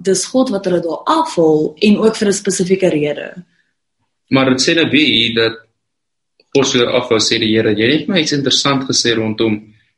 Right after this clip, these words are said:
Speaker 2: rondom hierdie van, sê die Here, wat
Speaker 1: Ja.
Speaker 2: hier voorkom en vroeër ook voorgekom het nie.
Speaker 1: Ja, so mens noem dit, ehm, in ta-, vers twee sê dit, "Die Here het gesê," en dan in vers vier aan die einde sê dit,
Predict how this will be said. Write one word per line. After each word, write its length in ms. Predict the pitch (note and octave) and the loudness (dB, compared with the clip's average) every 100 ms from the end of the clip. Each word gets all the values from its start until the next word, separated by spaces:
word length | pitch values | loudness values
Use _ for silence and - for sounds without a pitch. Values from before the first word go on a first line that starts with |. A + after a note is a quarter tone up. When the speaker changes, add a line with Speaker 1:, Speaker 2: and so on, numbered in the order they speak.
| _ | _
Speaker 2:
rondom 240 | B2 B2 A#2 | -2 0 0
hierdie 220 | A#2 A#2+ | 0 0
van, 140 | A2 G#2+ | -2 -2
sê 220 | - A2+ | 0 0
die 140 | A2 G#2 | 0 0
Here, 460 | A2 G#2+ G2+ G2+ - _ G3 | 0 2 0 -4 -14 _ -2
wat 120 | - | 0
Speaker 1:
Ja. 60 | A#2+ | 2
Speaker 2:
hier 160 | C#3 D3 | 2 2
voorkom 360 | C#3+ - C3+ | 2 2 0
en 180 | C#3 C3+ | 0 0
vroeër 220 | - C#3 C#3+ | 2 2 2
ook 140 | C3+ | 0
voorgekom 460 | A2+ A2 - G2 F2+ | -2 -2 -4 -4 -4
het 100 | - | 0
nie. 80 | G#3 | 2
Speaker 1:
Ja, 260 | F#3+ D3+ | 2 0
so 180 | D#3+ A#3+ A3+ G#3+ - - - | 0 2 2 2 -6 -20 -2
mens 260 | A#3+ A#3+ F#3+ | 4 4 4
noem 260 | G3+ A3+ C4 | 4 6 6
dit, 360 | - G3+ - - | 4 -2 -8 -10
ehm, 320 | D#3+ D#3+ D#3+ - - | -8 -8 -8 -8 0
in 180 | G3+ G3 | 2 2
ta-, 200 | - - | 0 -4
vers 360 | A3+ G#3 - | -2 0 0
twee 240 | - G#3+ C4+ | -2 -2 0
sê 200 | B3 G3+ | 0 0
dit, 140 | F#3 | 2
"Die 180 | F#3 D#3+ | 2 4
Here 100 | F3 F#3+ | 4 2
het 140 | F3 | 0
gesê," 640 | F3+ - E3+ D#3+ - - - - _ | -6 -6 -4 -2 -2 -4 -10 -20 _
en 200 | F#3+ G3+ | 0 2
dan 240 | F3+ F#3 F3+ | 2 0 2
in 120 | F#3+ | 0
vers 320 | - F#3 F3+ | 0 0 0
vier 340 | - D4+ C#4 B3 | -2 0 2 2
aan 140 | G3 | 0
die 100 | F#3+ | -2
einde 300 | G3+ A3+ G#3 G3 | -2 0 0 -2
sê 260 | - F#3 | 0 0
dit, 300 | F3+ F3+ F3 | 2 2 0